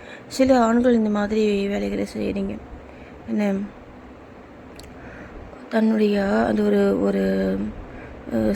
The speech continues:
சுதந்திரத்துக்கு, இந்த ச-, ச-, அவங்க, அவங்க, அவங்க வந்துட்டு ஒரு ஃப்ரீயா வந்துட்டு செயல்படணும் குடும்பத்துல அப்படிங்கிற ஒரு காரணத்துக்காக, இங்க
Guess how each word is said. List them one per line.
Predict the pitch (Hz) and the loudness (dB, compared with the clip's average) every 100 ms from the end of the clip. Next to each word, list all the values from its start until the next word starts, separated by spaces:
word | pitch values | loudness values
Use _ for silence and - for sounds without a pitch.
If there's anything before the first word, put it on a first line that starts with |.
| - | 2
சுதந்திரத்துக்கு, | 226 254 254 240 226 - - 202 | 6 6 6 2 0 -6 -8 -4
இந்த | 208 202 | -4 0
ச-, | 214 202 208 | 0 0 -2
ச-, | - - | -10 -6
அவங்க, | - 220 214 | -4 0 2
அவங்க, | 208 208 214 196 208 247 294 - - - - - - - - - - - - - - - - - - - - | 2 2 2 4 4 0 -4 -12 -18 -18 -18 -18 -18 -18 -16 -16 -16 -18 -18 -18 -18 -18 -18 -18 -16 -16 -14
அவங்க | - 214 226 247 254 | -4 0 2 4 4
வந்துட்டு | 247 233 226 254 262 254 | 4 2 2 2 4 6
ஒரு | 233 220 220 | 4 2 2
ஃப்ரீயா | 240 254 269 | 4 6 4
வந்துட்டு | 240 214 214 226 247 233 | 2 0 -2 0 0 0
செயல்படணும் | 214 220 214 208 214 - | 0 0 0 0 -2 -2
குடும்பத்துல | 214 220 208 202 208 196 196 202 - - - - - - 220 | 0 0 0 -2 4 6 4 2 -8 -18 -18 -18 -18 -12 -8
அப்படிங்கிற | 208 226 226 208 196 196 214 220 | 0 2 2 0 0 0 -2 -2
ஒரு | 196 196 | -2 -2
காரணத்துக்காக, | 208 202 208 202 208 208 202 220 208 196 196 208 - - - - - - | -2 0 -2 -4 -6 -4 -4 -2 0 0 -2 -6 -10 -16 -18 -20 -18 -8
இங்க | 240 | -6